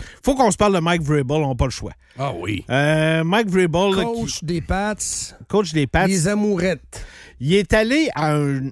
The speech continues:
Speaker 1: ben, en fait, tous les coachs de la N F L étaient là. C'est en Arizona. C'est une espèce de get-together où on parle des, euh, différents, de différents trucs, des différents règlements, la prochaine saison, tout ça.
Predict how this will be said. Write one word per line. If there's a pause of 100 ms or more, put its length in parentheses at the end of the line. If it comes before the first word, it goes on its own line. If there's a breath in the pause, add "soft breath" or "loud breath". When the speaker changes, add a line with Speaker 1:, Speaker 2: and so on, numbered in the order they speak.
(420)
Speaker 1:
ben,
en
fait,
tous
les
coachs
de
la
N
F
L
étaient
là.
C'est
en
Arizona.
C'est
une
espèce
de
get-together
où
on
parle
des,
euh,
différents,
de
différents
trucs,
des
différents
règlements,
la
prochaine
saison,
tout
ça.